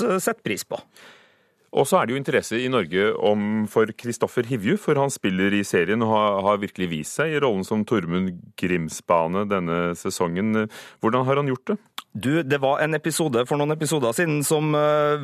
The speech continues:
Speaker 1: var en av seriens dyreste og mest spektakul-, spektakulære, og der, eh, fikk Kristoffer Hivjus,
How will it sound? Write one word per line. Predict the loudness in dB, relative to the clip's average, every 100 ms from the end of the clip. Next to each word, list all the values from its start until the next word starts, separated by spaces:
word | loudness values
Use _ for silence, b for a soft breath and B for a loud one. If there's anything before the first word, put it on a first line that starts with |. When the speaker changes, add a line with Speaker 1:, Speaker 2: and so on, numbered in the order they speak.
| -2
Speaker 1:
var | 0 2 0
en | 0
av | 0
seriens | 0 0 0 -2 -4
dyreste | -2 -2 0 2 0 0 -2
og | 0
mest | -2
spektakul-, | -4 -2 0 -2 -2 -6
spektakulære, | -4 -4 -2 0 2 2 2
og | 2 0 2
der, | 0 2 -2 B B B B
eh, | -2
fikk | 0 -4 -2 -2 0
Kristoffer | 0 0 0
Hivjus, | 0 2 0 0